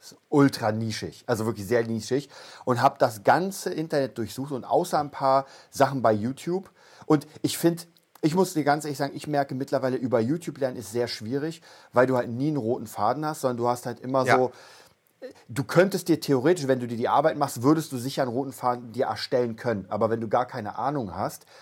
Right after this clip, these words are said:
Speaker 1: dann ist ja schwierig zu schauen, aha, das, mit dem muss ich anfangen, danach das, das, das. Deswegen, ich bin auch Fan von, ich will einen Kurs, der geht drei oder vier Stunden,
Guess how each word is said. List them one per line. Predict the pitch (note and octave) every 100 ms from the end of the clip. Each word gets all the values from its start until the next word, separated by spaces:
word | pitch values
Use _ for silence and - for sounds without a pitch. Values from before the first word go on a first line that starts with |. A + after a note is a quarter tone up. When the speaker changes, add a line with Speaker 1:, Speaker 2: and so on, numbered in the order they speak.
| -
Speaker 1:
dann | B2+
ist | B2
ja | C#3+
schwierig | - C3+ C#3+
zu | - B2+
schauen, | - A#2+ C3 C#3 - -
aha, | A#2 B2+ D3
das, | A#2+ -
mit | B2+ A2+
dem | B2+
muss | A#2+ A2+
ich | A#2+
anfangen, | C#3+ D#3 D#3+ A#2+
danach | A#2 A#2 A2
das, | A#2+ A2+
das, | G#2+
das. | C3 C3 - -
Deswegen, | A#2+ A2 C3
ich | A2+
bin | A#2+
auch | C3 C3+
Fan | - C3+
von, | C3+ B2+
ich | A2+ G2
will | G#2+
einen | F#2+
Kurs, | - D#3 G#3+ - _ - _
der | C#3
geht | B2 B2 - C3
drei | A#2+ C3
oder | A#2
vier | - A2+
Stunden, | - C#3 D#3+ F#3 G3+